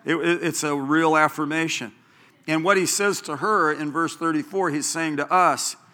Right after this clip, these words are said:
"If her faith can make her well, your faith can make you well." Because your faith and her faith, it's not your system of working things, it's your faith in God.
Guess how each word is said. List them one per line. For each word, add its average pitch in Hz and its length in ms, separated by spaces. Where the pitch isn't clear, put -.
"If 147 160
her 214 220
faith 170 400
can 143 180
make 147 260
her 139 140
well, 120 480
your 160 220
faith 135 400
can 123 160
make 117 260
you 120 120
well." 107 320
Because 165 320
your 190 160
faith 196 380
and 147 100
her 202 160
faith, 156 480
it's 151 220
not 185 240
your 156 320
system 185 500
of 131 100
working 180 400
things, 131 300
it's 139 240
your 139 100
faith 156 420
in 135 280
God. 135 380